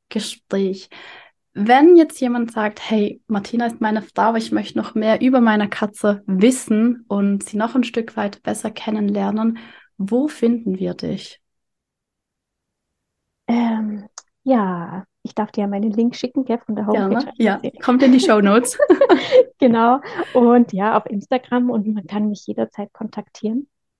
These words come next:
Speaker 2: wenn man sein Tier vielleicht nochmal eben auf dieser tieferen Ebene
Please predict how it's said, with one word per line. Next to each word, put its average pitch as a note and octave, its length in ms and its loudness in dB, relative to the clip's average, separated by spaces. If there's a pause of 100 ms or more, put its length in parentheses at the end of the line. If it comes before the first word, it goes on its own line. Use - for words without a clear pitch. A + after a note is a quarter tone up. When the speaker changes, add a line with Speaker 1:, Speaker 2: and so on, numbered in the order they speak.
(260)
Speaker 2:
wenn A#3+ 140 0
man A#3+ 140 2
sein A3 220 -2
Tier A#3 240 -4
vielleicht G#3+ 340 -2
nochmal G#3+ 320 -4
eben G#3+ 160 -2
auf G#3+ 200 -2
dieser A3 260 -6
tieferen A#3 600 -2
Ebene G#3+ 560 -2